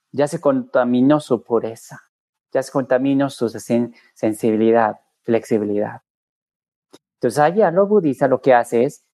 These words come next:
que aprovechan esa pureza mental, esa flexibilidad mental. Entonces, cuando tiene tres años, ¿qué te enseña? Te,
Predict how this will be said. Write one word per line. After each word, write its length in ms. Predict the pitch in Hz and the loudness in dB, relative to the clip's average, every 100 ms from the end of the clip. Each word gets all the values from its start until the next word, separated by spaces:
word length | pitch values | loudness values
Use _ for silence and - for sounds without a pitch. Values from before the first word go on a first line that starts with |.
| _ _ | _ _
que 160 | - - | -6 -2
aprovechan 760 | 123 - 117 110 127 156 107 _ _ _ _ _ _ _ _ _ _ _ _ _ | -2 0 2 2 2 -2 -12 _ _ _ _ _ _ _ _ _ _ _ _ _
esa 260 | 117 113 120 | -8 -4 -4
pureza 380 | 117 120 117 113 | -2 -4 -4 -4
mental, 440 | 107 98 104 107 _ _ _ _ _ _ _ _ _ _ _ _ | -4 -4 -6 -8 _ _ _ _ _ _ _ _ _ _ _ _
esa 220 | 120 117 | -6 -4
flexibilidad 640 | 123 117 - 113 107 107 | -2 -4 -2 -2 -2 -2
mental. 380 | 104 98 - - _ _ _ _ _ _ _ | -4 -6 -10 -18 _ _ _ _ _ _ _
Entonces, 520 | 123 120 107 95 _ _ _ | -6 -4 -6 -10 _ _ _
cuando 220 | _ 110 110 | _ -4 0
tiene 180 | 160 | -2
tres 280 | 190 214 214 | 0 0 0
años, 340 | 160 156 139 - _ _ | 0 0 0 -4 _ _
¿qué 120 | 147 | -2
te 100 | 151 | 2
enseña? 560 | 147 156 - 107 107 _ _ _ | 2 2 -2 -8 -8 _ _ _
Te, 120 | - | -4